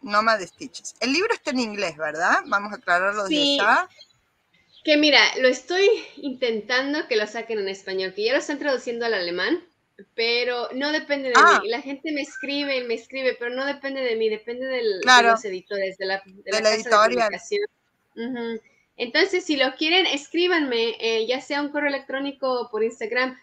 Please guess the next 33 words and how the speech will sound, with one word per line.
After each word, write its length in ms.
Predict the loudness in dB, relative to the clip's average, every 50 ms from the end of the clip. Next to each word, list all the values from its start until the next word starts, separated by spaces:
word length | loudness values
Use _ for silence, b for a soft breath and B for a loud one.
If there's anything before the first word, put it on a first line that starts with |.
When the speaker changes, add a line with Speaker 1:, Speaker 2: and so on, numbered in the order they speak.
| B _ _
Speaker 2:
Yo 160 | 2 4 4
le 60 | 4
estoy 220 | 2 0 -2 -4 -2
tomando 300 | -2 -2 -2 -2 -4 -6
fotos 360 | -4 -6 -6 -4 -6 -8 -8
a 100 | -10 -8
todos 240 | -6 -4 -2 0 0
los 140 | 0 -2 -2
correos 400 | -4 -8 -6 -4 -2 -2 -2 -4 -4
que 100 | -8 -6
recibo 420 | -6 -6 -8 -10 -12 -6 -2 0 0 0 0 -4 _ _ _ _
y 80 | -12 -6
se 120 | -2 -2
los 140 | -2 -2 -2
estoy 180 | -2 -2 0 0
mandando 400 | 0 -2 0 0 0 2 2 0
a 40 |
la 80 | 0 0
editorial 520 | 0 -2 -2 -4 -4 -2 -2 -2 -2 -4 -10 _ _ _ _
para 180 | 0 2 2
decirles 480 | 2 0 -2 -2 -4 -4 -2 -2 -4 -4
que 100 | -8 -12
sí 280 | -12 -12 -14 -6 -2 0
hay 160 | 0 0 0
necesidad, 640 | -2 -6 -8 -10 -14 -10 -6 -4 -2 -2 -4 -4 -8
que 100 | -12 -12
sí 280 | -12 -16 -12 -8 -6 -4
hay 160 | -4 -2 -2
deseo 520 | -2 -4 -4 -4 -6 -4 -4 -4 -6 -8 b b b _ _
de 120 | -8 -8
que 60 | -8 -10
se 100 | -14 -14
traduzca. 580 | -8 -6 -2 -2 -2 -4 -4 -10 -14 -16 -16